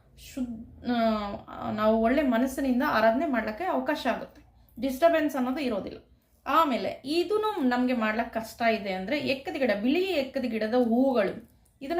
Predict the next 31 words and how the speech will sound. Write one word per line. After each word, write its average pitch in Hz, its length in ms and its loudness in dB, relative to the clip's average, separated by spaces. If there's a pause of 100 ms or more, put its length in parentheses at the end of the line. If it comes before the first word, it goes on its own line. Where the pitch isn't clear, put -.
ಕಲೆಕ್ಟ್ 254 300 0
ಮಾಡಿ 208 200 -4
ಸ್ವಲ್ಪ. 196 300 -8
ಅದಕ್ಕೂನು 302 560 -2
ಸರಿ 240 380 0 (380)
ಹಾಲು, 247 460 2 (280)
ಅಂದ್ರೆ 254 180 0
ಹಸು 233 340 -2
ಹಾಲೇ 262 260 2
ಹಾಕ್ಬೇಕು. 233 680 -4
ಮತ್ತೆ 240 200 -6
ಯಾವ 226 260 2
ಹಾಲು 240 220 -2
ಅಂತ 233 160 -4
ಕೇಳ್ಬೇಡಿ, 220 500 0
ಕಾಮೆಂಟ್ಸ್ 240 460 -4
ಬರ್ತಿದೆ 226 400 -2
ನನಗೆ, 196 520 -6 (100)
ಅದಕ್ಕೆ 254 340 -4
ಕೇಳ್ತೆ-, 214 380 -4
ಹೇಳ್ತಿದ್ದೀನಿ 220 500 -4
ಇಲ್ಲಿ. 214 160 -4 (480)
ಹಸು 247 220 0
ಹಾಲು 302 200 2
ಹಾಕ್ಬಿಟ್ಟು 254 360 -2
ಚೆನ್ನಾಗಿ 285 400 -2
ಅದನ್ನು 311 540 -4 (300)
ಬೆರೆಸಿ 294 320 0
ಮಿಶ್ರಮಣೆ 349 560 0
ಮಾಡ್ಬೇಕು. 247 440 0
ಇಲ್ಲಿ 214 240 -6